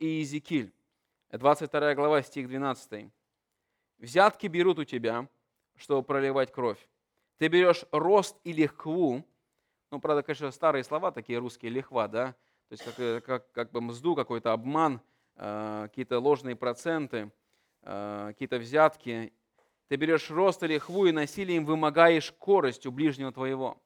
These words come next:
Это говорит Иезекииль за много-много веков до того, что написал здесь апостол Павел.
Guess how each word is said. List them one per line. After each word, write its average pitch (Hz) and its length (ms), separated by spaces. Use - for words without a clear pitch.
Это 156 140
говорит 202 360
Иезекииль 190 640
за 135 160
много-много 165 480
веков 139 360
до 113 300
того, 139 200
что 143 120
написал 131 240
здесь 127 140
апостол 127 340
Павел. 127 420